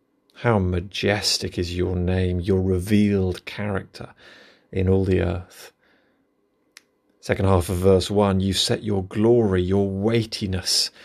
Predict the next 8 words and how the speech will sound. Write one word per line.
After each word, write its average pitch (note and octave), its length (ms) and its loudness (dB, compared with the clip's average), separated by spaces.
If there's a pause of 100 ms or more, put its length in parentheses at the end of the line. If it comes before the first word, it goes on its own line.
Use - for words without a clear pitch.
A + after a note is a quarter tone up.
(240)
your G#2 200 2
brightness A2 1200 -4 (800)
in B2+ 160 -4
the A#2 80 -2
heavens, A2+ 360 0
in A2 120 2
the G#2+ 40 2
sky." C3+ 580 -4